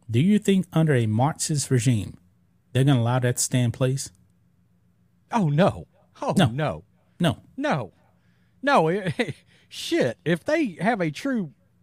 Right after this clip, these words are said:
Speaker 2: Marxist ideology move in here, or if the wrong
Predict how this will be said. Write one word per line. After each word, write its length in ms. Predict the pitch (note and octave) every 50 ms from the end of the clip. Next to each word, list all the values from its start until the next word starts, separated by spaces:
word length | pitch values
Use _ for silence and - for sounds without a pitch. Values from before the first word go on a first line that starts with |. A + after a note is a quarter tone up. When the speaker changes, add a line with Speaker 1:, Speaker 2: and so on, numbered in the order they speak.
| _ _ _ _ _ _ _ _ _ _ _ _ _ _ _
Speaker 2:
Marxist 520 | C#3 D3 F3+ A3 A#3+ A3 - - E3 D3 E3+
ideology 640 | - E3+ F#3+ G3 F#3 F3+ F#3 G#3 G#3 F#3+ D#3+ C3 D3 C#3+
move 220 | C#3 C#3+ D3 C#3+
in 140 | D#3 D3 C3+
here, 200 | C3 D#3+ D#3+ C#3
or 180 | A#2+ B2 C3
if 140 | B2+ A#2 _
the 120 | _ A#2+ A#2
wrong 640 | A#2 A2+ C#3+ F#3+ A#3 A#3+ A#3+ A#3 A3+ G#3+ F3 D#3